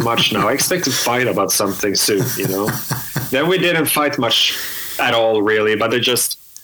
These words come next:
Speaker 1: like, "Don't be scared of friction now," you
Speaker 2: Yeah.
Speaker 1: know? We, the friction is fine.
Speaker 2: Yeah.
Speaker 1: Uh, you know.
Speaker 2: You know, because
Speaker 1: Yeah.
Speaker 2: there, because when I, there's obviously some bands, some artists, they like to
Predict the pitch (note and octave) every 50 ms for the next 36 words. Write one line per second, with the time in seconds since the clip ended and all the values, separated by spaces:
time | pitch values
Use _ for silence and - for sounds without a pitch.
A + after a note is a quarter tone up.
0 | - - - A#2+ A#2+ A#2 A#2 A2+ - - - - - C#3+ E3 F#3+ F3+ F#3 E3 C#3+
1 | - - - E3+ E3+ F3 E3 D3+ C#3 - - - E3+ - - - - - G#2 F#2+
2 | - F2 E2 - - C#3 B2 A2 G#2+ A2 A#2+ A#2+ B2 - - B2 A#2+ A#2 A2+ A2+
3 | - - - - - A#2+ - - F3 F3 - - D#3 C3+ - - - - - C3+
4 | B2+ A#2 G2 F2+ F2+ - - - - - D3 A#2+ A#2+ - - - - - G#2 G2+
5 | G2+ G2 G2 G2 F#2+ - - A2+ G#2+ G2 - - - - - - - - G3+ G3+
6 | F3 E3+ G3 G3 G3+ F#3 F3 G3 G3+ G#3 F#3+ F#3+ F#3+ E3+ F#3 - G3 F3 D#3+ F#3
7 | D#3+ C#3+ E3 E3+ E3+ F3 D#3+ E3 E3+ E3+ D3 E3 E3 D3+ C#3 - - - - -
8 | - D3 C3+ C3 C#3+ C#3 C#3 C3+ - - C#3 B2+ A#2+ B2 A#2+ A#2 A#2 - - C3+
9 | B2+ B2 B2+ B2 B2 A#2 A#2+ C3 B2 - - - D3+ C#3 C3+ C3+ C3+ C3+ A#2+ -
10 | - C#3